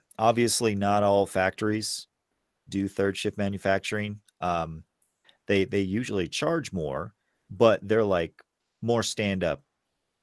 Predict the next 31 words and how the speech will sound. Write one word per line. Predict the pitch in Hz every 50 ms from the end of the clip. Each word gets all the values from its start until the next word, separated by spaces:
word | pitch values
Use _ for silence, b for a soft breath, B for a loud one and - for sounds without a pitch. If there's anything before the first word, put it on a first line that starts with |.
| _ _ _ _ _ _ _ _ -
They | 92 92
won't, | 98 101 104 101 95 - 73
like, | 85 82 82 - _
start | - - - - - 92 82 - _
producing | - 92 80 87 85 80 - - 85 80
cheap | 71 - 85 - -
knockoffs. | 67 69 - - - - - - - - - _ _ _ _ _ _ _ _ -
Um, | - 85 80 78 76 73 71 69 69 - _ _ _ _ _ _ _ _ _ _ _ _ -
so | - - 101 92 92
that's | 92 107 117 117 - - - -
kinda | - - - 117 107 98
what | 92 90 90 87
I | 85
wanna | 82 82 82 80 78
talk | - - 82 76 73 -
about. | - 78 73
It's | 76 76 -
like, | 95 92 - _ _ _ _ _ _ _ _ - _ _ _ _ _ _ _ _ _ _ _ _ _ _ _ _ _ _ _ -
yes, | 117 107 110 98 90 - -
there | - 107 104 101
are | 95
cheap | - - 110 98
knockoffs, | - 90 85 87 90 - 95 98 98 98 - - - -
but | - 92 -
they | -
usually | 95 95 98 101 98 - 98 90
come | - 92 87 85
from | - - 82
crappy | 82 - 87 82 80 82 78
factories | - 85 80 80 - - 80 76 69
anyways. | 73 71 73 76 80 87 90 87 - - - -